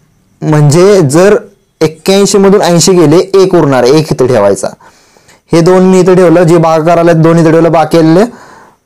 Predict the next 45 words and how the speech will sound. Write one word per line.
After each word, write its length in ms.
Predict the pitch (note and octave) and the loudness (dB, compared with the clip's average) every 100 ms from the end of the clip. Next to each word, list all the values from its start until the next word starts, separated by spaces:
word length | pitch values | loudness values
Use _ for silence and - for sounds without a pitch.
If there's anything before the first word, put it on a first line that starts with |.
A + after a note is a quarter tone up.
| _ | _
पुढे 180 | F3 D#3+ | -2 0
ठेवलेलं 340 | C#3 A#2+ G#2 | 0 2 0
आहे. 100 | - - _ _ _ _ _ _ _ _ - | -2 -10 _ _ _ _ _ _ _ _ -6
आणि 140 | D3 | -2
बघा, 220 | D#3+ E3+ | 0 0
चाळीस 380 | F3+ F#3 E3+ F3+ - | 0 0 0 0 -2
आहे 200 | E3+ E3 | -2 -2
तसं 160 | E3+ F#3 | 0 0
हे 140 | F3 | 0
चाळीस 340 | F3+ E3+ D#3 - | 2 0 0 -2
ठेवायचे 340 | C3+ G#2 G2 | -2 0 -2
इथं. 140 | - - - - - - | -6 -10 -14 -20 -10 -4
दोन 220 | E3+ G3+ | 0 0
पूर्णांक 440 | G3+ E3+ D#3+ D#3 | 0 0 -2 -2
एक 300 | G3 F3+ - | 0 0 -2
छेद 100 | G3 | -4
चाळीस 360 | G3+ A3+ D#3 A#2+ | -4 -2 -2 -2
असं 200 | C3 - | -2 -4
उत्तर 240 | D#3+ D#3+ C#3+ C#3+ | -2 -4 -4 -2
येणार 200 | C#3+ A#2 | -2 0
आहे 100 | A#2 | 0
विद्यार्थी 260 | A2 G#2+ | 0 0
मित्रांनो 240 | G#2+ G#2 G2+ | 0 -2 -2
तुमचं. 240 | G#2 - - _ _ _ - | -6 -8 -14 _ _ _ -10
अशा 220 | B2+ E3+ | -4 -4
पद्धतीने 440 | E3+ F3 D#3 E3 | -2 -2 0 0
solve 260 | F3+ F3 C3 | -2 -2 -2
करायचं 260 | A#2+ G2+ G2 | -2 -2 -4
होतं. 160 | - - - - - - | -8 -12 -20 -20 -8 -2
तर 80 | G3+ | 0
बघा, 140 | G#3 | 0
परत 260 | G#3 G3 G3+ | -2 0 2
एकदा 200 | G3 G3 | 2 0
सांगतो, 400 | G3 D3+ E3+ F3 - - _ _ - | 0 0 -2 -4 -18 -20 _ _ -4
मी 100 | F#3 | -2
काय 180 | G3+ G3+ | 0 0
केलं, 220 | G#3 F#3+ | 0 2
या 120 | F3 | 2
ठिकाणी 300 | E3+ D#3+ E3+ E3 | 0 0 -2 -2
छेद 260 | F3 F#3 | -2 -2
समान 420 | F3+ - E3 E3+ | -2 -4 -2 -2
केलेलं 240 | F3 F3+ E3 | 0 2 2
आहे 80 | E3 | 0
विद्यार्थी 280 | D#3 D#3 | 0 0
मित्रांनो. 340 | D#3 D3+ C#3 | 0 -2 -2